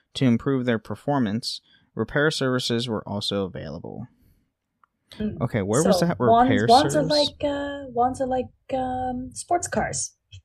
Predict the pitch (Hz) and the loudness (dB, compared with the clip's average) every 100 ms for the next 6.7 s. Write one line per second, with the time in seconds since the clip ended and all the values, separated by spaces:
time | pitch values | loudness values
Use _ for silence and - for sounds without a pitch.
0 | - 330 - 339 - - - - - 113 | 2 2 4 0 -2 -14 -20 -20 -12 -10
1 | - - 277 294 302 233 208 160 160 262 | -6 0 4 4 6 6 6 6 8 8
2 | 269 247 233 202 220 202 185 220 226 - | 8 6 2 2 0 2 0 0 -2 -4
3 | 131 135 123 131 101 139 151 - 135 123 | -2 -2 0 0 2 2 2 2 -4 -2
4 | - 117 131 - 92 92 101 98 - - | 0 0 0 -2 -6 -6 -6 -6 -8 -2
5 | 101 90 90 95 113 131 - 95 80 92 | -2 -2 -4 -6 -10 -12 -12 -10 -8 -8
6 | 95 - 101 98 92 71 | -8 -8 -8 -6 -6 -6